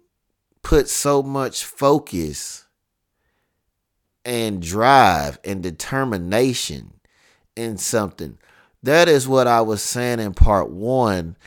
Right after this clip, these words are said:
that LeBron, to me, doesn't have on the Jordan level. But when you look at what Kobe was able to do, Kobe had it on a Jordan level.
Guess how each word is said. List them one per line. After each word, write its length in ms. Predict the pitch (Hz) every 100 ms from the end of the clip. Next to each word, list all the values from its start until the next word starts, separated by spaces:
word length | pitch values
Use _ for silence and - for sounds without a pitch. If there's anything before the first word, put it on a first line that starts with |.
| _ _
that 160 | - 95
LeBron, 920 | 92 90 80 104 110 110 110 107 104 - _ _ _ _ _
to 200 | - 120
me, 480 | 98 110 135 117 90
doesn't 500 | 80 98 123 123 104
have 560 | 107 110 104 98 95 - - _ -
on 200 | 117 117
the 120 | 107
Jordan 640 | 87 90 127 151 117 87 82
level. 500 | 78 64 52 50 _ _ _ _ _ _ _ _ _ _ -
But 140 | 135
when 220 | 131 127
you 160 | 120 127
look 380 | 120 139 160 160
at 160 | 131
what 300 | 92 110 98
Kobe 480 | - - 170 151 123
was 240 | 98 95 82
able 340 | 104 110 98 98
to 200 | - 92
do, 400 | 80 92 78 73 - _ _
Kobe 600 | - - 160 170 151 143
had 500 | 123 - 117 151 156
it 240 | 113 95 - _ _ _ _ _ _
on 320 | 165 175 170
a 180 | 156 143
Jordan 580 | 98 135 151 139 127 117
level. 640 | 131 143 113 85 73 64